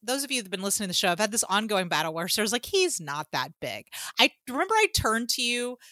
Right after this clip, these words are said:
There's, like, a, a scene, uh, when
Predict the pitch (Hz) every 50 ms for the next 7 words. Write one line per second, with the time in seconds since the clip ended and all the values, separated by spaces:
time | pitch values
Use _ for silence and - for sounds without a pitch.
0 | _ _ - 247 277 - 392 370 - 349 269 - 226 233 - - - 240 220 214
1 | 208 202 196 185 185 - - _ _ _ 190 185 185 180 175 170 165 165 165 -
2 | - 196 180 202 202 202 202 196 190 190 185 190